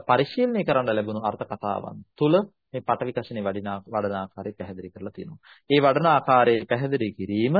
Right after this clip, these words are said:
මෙන්න මේ ආකාරයට අපේ විසුද්ධි මාර්ගයේ දක්වලා තියෙනවා. ඉතින් ඒ කරුණවල, අ, සිංහල පැහැදිලි කිරීමත් සරල අර්ථයත් සමග අපි ඊළඟ වැඩසටහනේදී පැහැදිලි කරන්න බලාපොරොත්තු වෙමු. ඒතර පටවි කෂණේ හදාගන්න පටවි කෂණේ වඩන ආකාරය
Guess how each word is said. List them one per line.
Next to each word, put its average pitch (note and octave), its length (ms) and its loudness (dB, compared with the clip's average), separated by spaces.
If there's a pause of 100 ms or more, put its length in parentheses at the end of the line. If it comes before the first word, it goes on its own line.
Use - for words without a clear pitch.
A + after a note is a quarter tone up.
(120)
මෙන්න A2 240 -6
මේ G2+ 160 -2
ආකාරයට F#2+ 440 -10
අපේ F#2+ 160 -16
විසුද්ධි F#2+ 280 -14
මාර්ගයේ F#2 320 -4 (340)
දක්වලා B2+ 440 2
තියෙනවා. F#2+ 320 -4 (220)
ඉතින් A#2 220 -6
ඒ B2 160 4
කරුණවල, A#2 480 0 (460)
අ, G#2+ 120 -4 (280)
සිංහල A2+ 440 -4 (560)
පැහැදිලි G#2 340 -6
කිරීමත් G2+ 460 -8 (120)
සරල G#2+ 300 -2
අර්ථයත් F#2+ 500 -4
සමග B2+ 320 -2
අපි C#3 240 2 (460)
ඊළඟ B2+ 260 2
වැඩසටහනේදී G2+ 720 -2 (160)
පැහැදිලි F#2+ 380 -14
කරන්න F#2 280 -12 (140)
බලාපොරොත්තු - 580 -18
වෙමු. G#2 180 -18 (320)
ඒතර C#3 100 0
පටවි F#3 380 2
කෂණේ A#3 380 2
හදාගන්න G3 600 2
පටවි D3 400 -6
කෂණේ G#3 400 0
වඩන F#3 320 2
ආකාරය F3 920 0